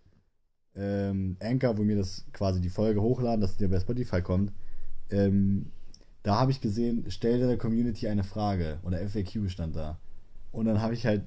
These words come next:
da bin ich drüber rumgeklickt und irgendwann konnte ich was eingeben. Und da hab ich halt eingegeben, "Wie funktioniert das?"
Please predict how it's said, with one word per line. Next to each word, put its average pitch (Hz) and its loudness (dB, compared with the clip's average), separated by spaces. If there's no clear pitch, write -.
da 85 -4
bin 101 0
ich 101 0
drüber 98 -2
rumgeklickt 127 2
und 107 -4
irgendwann 120 -4
konnte 123 0
ich 101 -6
was 104 -2
eingeben. 92 2
Und 98 -2
da 101 2
hab 110 2
ich 107 -2
halt 101 -4
eingegeben, 107 2
"Wie 110 0
funktioniert 135 2
das?" 87 -2